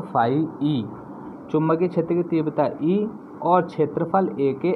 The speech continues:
अदिश गुणनफल के क्या होता है, बराबर होता है। ठीक है,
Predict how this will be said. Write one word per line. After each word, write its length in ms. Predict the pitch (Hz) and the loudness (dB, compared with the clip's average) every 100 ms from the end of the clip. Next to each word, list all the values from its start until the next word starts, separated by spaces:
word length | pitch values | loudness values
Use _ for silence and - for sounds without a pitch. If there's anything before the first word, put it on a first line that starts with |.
| - | -2
अदिश 260 | 147 165 | -2 -2
गुणनफल 480 | 165 135 120 117 113 | 0 0 0 -2 -4
के 140 | 113 | -4
क्या 160 | 139 131 | -2 0
होता 240 | 113 110 | 0 0
है, 120 | 139 151 | -2 2
बराबर 400 | 113 107 107 117 | 2 2 2 -2
होता 280 | 101 - | -4 -10
है। 240 | - - - | -14 -14 -4
ठीक 200 | 156 165 | -4 0
है, 120 | 196 | -2